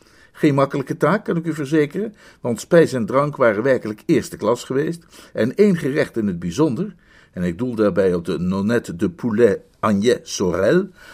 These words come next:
had gemakkelijk ook de grootste vastberadenheid kunnen breken. Maar hij had volgehouden als een professioneel vaster en ik was trots op hem. "Oh, hallo Tuppy," zei ik, "jou wilde ik net even spreken." Hij draaide zich om,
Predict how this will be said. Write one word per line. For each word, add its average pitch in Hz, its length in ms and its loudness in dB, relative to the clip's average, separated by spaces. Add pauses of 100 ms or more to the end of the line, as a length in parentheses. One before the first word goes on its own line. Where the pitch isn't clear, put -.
(120)
had 113 220 -2
gemakkelijk 143 600 -4
ook - 220 -4
de 104 100 0
grootste 170 460 0
vastberadenheid 107 760 -2
kunnen 104 240 -2
breken. 85 360 -6 (760)
Maar 110 200 -2
hij 113 180 2
had 101 340 -2
volgehouden 113 800 -2
als 90 180 -4
een 92 180 -4
professioneel 98 600 -6
vaster - 520 -8 (340)
en 101 100 -6
ik 104 100 -4
was - 200 -6
trots 87 280 -6
op 82 100 -12
hem. - 240 -14 (840)
"Oh, 330 380 8 (200)
hallo 269 340 6
Tuppy," 233 460 2
zei 78 280 0
ik, - 160 -12 (260)
"jou 247 320 6
wilde 226 240 4
ik 110 100 -4
net 269 200 2
even 220 220 0
spreken." 131 480 0 (1120)
Hij - 140 -12
draaide 95 300 0
zich 87 200 -8
om, 165 340 0